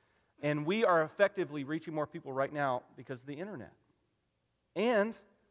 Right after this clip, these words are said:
we get excited about the clicks that are on there, and we think lots of people are watching, and I know what it's like at my house sometimes when we watch worship online. We're all scrolling through social media,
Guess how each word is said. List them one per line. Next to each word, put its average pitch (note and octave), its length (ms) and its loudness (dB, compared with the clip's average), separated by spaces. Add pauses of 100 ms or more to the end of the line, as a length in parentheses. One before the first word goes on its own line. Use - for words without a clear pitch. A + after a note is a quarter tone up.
(600)
we F#3 220 0
get A3+ 160 6
excited G#3+ 540 0
about D#3 320 4
the C#3 100 -2
clicks A3+ 400 2
that G#3 140 2
are F#3+ 100 4
on F#3+ 160 2
there, G3 140 0
and E3+ 80 0
we D#3 80 -2
think E3 240 -4
lots F3 200 4
of E3+ 80 -12
people F3+ 200 -2
are E3 80 2
watching, F3 420 0
and D3+ 160 -2
I D#3 140 2
know F#3 260 2
what G3+ 160 4
it's F3 140 -8
like E3 180 4
at E3+ 100 -6
my D#3 160 0
house D3 200 0
sometimes C#3 360 -6
when C#3 140 -8
we C#3 140 -6
watch C#3 320 2
worship C3+ 260 -10
online. B2+ 400 -2 (360)
We're C#3 140 -2
all G#3+ 520 4 (120)
scrolling F3+ 400 4
through D3+ 180 -8
social F#3+ 360 -2
media, C3+ 480 0